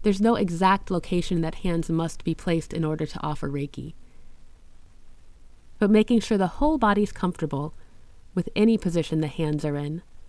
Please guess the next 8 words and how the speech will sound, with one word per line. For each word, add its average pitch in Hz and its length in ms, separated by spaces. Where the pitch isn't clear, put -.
and 208 160
also 220 520
connecting 240 640
with 196 160
some 302 240
sort 262 220
of - 80
feeling 151 640